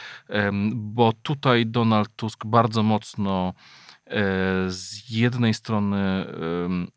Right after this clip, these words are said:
szedł ze swoim przekazem właśnie, e, takim polaryzacyjnym Kaczyński kontra Tusk, a z drugiej strony widać było wyraźnie,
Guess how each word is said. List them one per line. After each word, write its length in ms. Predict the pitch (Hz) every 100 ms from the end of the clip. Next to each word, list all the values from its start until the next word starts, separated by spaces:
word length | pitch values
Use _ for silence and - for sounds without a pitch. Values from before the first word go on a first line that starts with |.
| _ 82
szedł 320 | - - 120 110
ze 140 | -
swoim 420 | - - 113 104
przekazem 600 | 98 110 - 101 95 92
właśnie, 580 | 87 95 - - 87 85 - - - - -
e, 40 | - 87 87 82 85 85 87 120 - _
takim 280 | - 107 104
polaryzacyjnym 840 | - 107 101 101 95 104 92 87 87
Kaczyński 520 | 95 - 92 - 92
kontra 340 | 95 90 90
Tusk, 300 | - 117 -
a 60 | 107
z 60 |
drugiej 280 | 104 139 127
strony 400 | 113 123 123 143 139 - - - -
widać 340 | 110 120 117
było 200 | 107 117
wyraźnie, 640 | 107 110 120 113 113 110